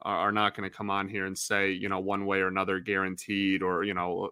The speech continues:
factual stuff. At the time of this recording, that's all we know is what Brian, uh, just said. So, uh, but there's a lot of resources out there and a lot of people that are covering this event.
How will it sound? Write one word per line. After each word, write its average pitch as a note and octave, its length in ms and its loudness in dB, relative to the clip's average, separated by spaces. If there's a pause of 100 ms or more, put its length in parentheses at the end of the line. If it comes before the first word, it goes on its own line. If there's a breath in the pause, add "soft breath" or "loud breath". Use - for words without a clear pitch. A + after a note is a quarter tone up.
factual A#2+ 600 8
stuff. A2 300 8
At - 60 -4
the A#2+ 40 2
time D#3+ 220 12
of D3 60 12
this C#3+ 180 10
recording, B2+ 460 8
that's A#2+ 240 8
all A#2 180 8
we A2+ 160 4
know G#2 340 4
is G2 120 -2
what G2 160 0
Brian, F#2+ 380 2 (500)
uh, G2 280 6
just F#2+ 340 0
said. G2+ 280 4
So, G2 380 2
uh, F#2 160 2
but A2 180 2
there's A#2+ 280 8
a A#2 120 0
lot A2+ 320 10
of A#2 220 4 (420)
resources C3+ 640 8
out B2 260 10
there A#2 220 6
and G#2 80 0
a G#2+ 40 0
lot A2 200 6
of A2+ 100 2
people A2+ 260 -4
that G2 200 -2
are B2 220 8
covering A2 500 2
this G#2 180 -2
event. G2+ 420 0